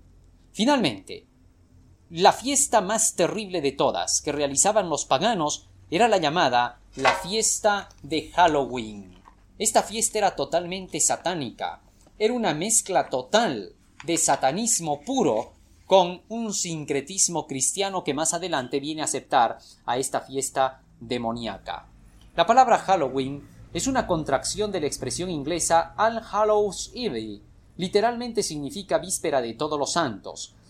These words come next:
Aparentemente, pues, esta celebración macabra y humorística anglosajona estaría vinculada a una fiesta solemne y considerada como de estricta observancia por la Iglesia Católica.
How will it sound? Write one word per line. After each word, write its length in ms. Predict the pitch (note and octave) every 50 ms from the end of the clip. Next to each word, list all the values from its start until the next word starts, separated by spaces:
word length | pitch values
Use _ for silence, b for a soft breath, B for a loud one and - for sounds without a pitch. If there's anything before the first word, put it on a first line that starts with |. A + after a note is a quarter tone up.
| b b b
Aparentemente, 760 | B2 B2+ - B2+ C#3 F3 F3+ E3 F#3+ F#3 G#3 G3 E3 D#3+ E3+ D#3+
pues, 220 | - F3 D#3 -
esta 200 | F3 - - F#3+
celebración 720 | - G3+ F#3+ G3 F#3+ G3 E3+ - F3+ F#3+ F#3 F#3 F#3 E3+ F#3
macabra 500 | E3+ D3 C#3 - - F3 F#3 F3+ F3 D#3+
y 80 | D3+
humorística 600 | D#3 D3 C#3+ D3 F3+ G3 - - - D#3+ - D#3
anglosajona 760 | D3 C#3+ C#3 C#3 B2+ - - - - A#3 A#3 A3+ A3+ G#3+ A3 B B B B B _
estaría 380 | C3+ - - A#3 A#3 A#3+ A#3
vinculada 460 | G#3+ G3+ F3+ D#3 E3+ F3 G3 G3+ F#3+ F3
a 20 |
una 200 | F3+ F#3 E3+ C#3
fiesta 340 | - E3 F#3 - - - D3
solemne 400 | - B2+ A#2+ D3+ F3 F3+ E3+ D#3
y 40 | -
considerada 640 | D3+ C#3 A#2+ A2 A#2+ A2+ A#2 C3 - E3+ F3+ -
como 380 | - D3 D3+ D3+ D#3+ D#3 B B B B _ -
de 120 | - D#3
estricta 400 | D3 - - G#3+ B3 - - G#3
observancia 640 | - - - F3 D#3+ C#3 F3 F3+ E3+ D#3+ F3+ D#3+
por 160 | - D3+ C#3 C3
la 80 | B2+
Iglesia 360 | A#2+ A#2+ C#3+ D#3 D3+ D#3 D3
Católica. 720 | - C3+ B2+ - A#2+ G#2+ F2+ - - - - D#2+ - -